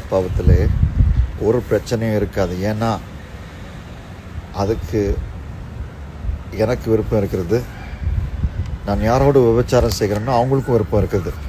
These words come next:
அதனால ஒரு பிரச்சனை இல்லை அப்படின்னு அந்த ஐ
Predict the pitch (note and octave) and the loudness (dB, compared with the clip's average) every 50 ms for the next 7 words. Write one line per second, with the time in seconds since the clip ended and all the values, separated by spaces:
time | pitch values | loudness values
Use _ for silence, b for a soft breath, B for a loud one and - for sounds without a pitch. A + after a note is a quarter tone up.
0 | - - - G2+ G#2 A#2+ B2+ A#2+ G#2+ G#2+ A#2 A2 - A2+ - - A2 G#2+ G#2+ F#2 | -10 -8 -4 -2 0 2 2 4 4 4 4 4 2 2 2 0 -2 -2 -2 -2
1 | F2+ F#2 F#2+ - - - - - - B B B B B B B B B B - | -4 -4 -6 -6 -6 -6 -6 -6 -6 B B B B B B B B B B -4
2 | - G#2 G2+ F2+ G2+ G#2+ G#2+ A#2 C3+ C#3 A#2 G2+ G2+ G#2 F#2+ F#2 - - - - | -2 0 0 0 0 0 0 0 0 -2 0 2 2 2 0 0 -4 -8 -10 -4
3 | - A2+ | 0 0